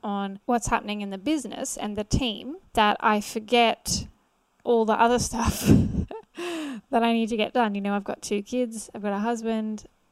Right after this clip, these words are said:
I've got a house. <laughs> This planner is really, really good for that because it feels like I, I'm just way more productive. If I sit down in the morning and actually think about it,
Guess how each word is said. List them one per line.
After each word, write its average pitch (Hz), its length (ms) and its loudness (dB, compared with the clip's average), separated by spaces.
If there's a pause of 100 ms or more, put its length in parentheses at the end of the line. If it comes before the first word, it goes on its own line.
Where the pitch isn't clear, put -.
(220)
I've 247 100 -2
got 214 120 2
a 208 60 0
house. 254 680 4
<laughs> 233 60 0 (400)
This 214 140 -6
planner 220 360 -2
is 254 200 -4
really, 233 320 -2
really 208 240 -2
good 208 180 -4
for 214 120 -6
that 196 340 -2 (320)
because 208 400 -2
it 202 120 -4
feels 208 320 0
like 202 220 0
I, 190 640 -2 (460)
I'm 226 120 2
just 220 140 0
way 214 220 4
more 202 160 -2
productive. - 640 -6
If - 120 -10
I 202 100 -4
sit - 200 -6
down 254 140 2
in 247 80 0
the 233 60 -4
morning 208 260 0
and - 80 -4
actually 196 240 -8
think 240 220 -8
about 277 260 2
it, 302 100 -2